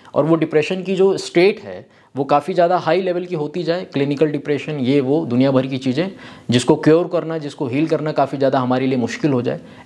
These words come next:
ऐसा भी हो सकता है। तो अभी टाइम है आपके पास। अगर आप ये वीडियो देख रहे हैं तो seriously लीजिए इस चीज़ को। अभी आपको मतलब आप एक ऐसे state of mind में हैं जहाँ पे आपको खुद को हील करना, आपको खुद को क्योर करना बहुत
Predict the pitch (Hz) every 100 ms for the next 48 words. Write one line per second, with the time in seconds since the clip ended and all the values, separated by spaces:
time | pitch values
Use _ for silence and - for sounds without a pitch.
0 | - 135 135 151 135 170 156 143 - 135
1 | 135 - - - - - - - 156 156
2 | 196 220 202 165 175 131 95 - - -
3 | - 110 123 135 135 143 123 117 139 127
4 | 139 135 117 101 190 190 156 147 - 170
5 | 180 180 196 185 131 131 131 131 123 113
6 | - 135 120 117 131 139 110 - - 131
7 | 135 139 120 117 135 120 135 143 120 123
8 | 160 156 - 143 147 147 123 139 139 131
9 | 143 160 - - 120 123 135 147 147 135
10 | 147 - 131 - 143 101 135 151 147 139
11 | 147 131 131 139 131 135 131 131 131 127
12 | 135 123 107 110 131 139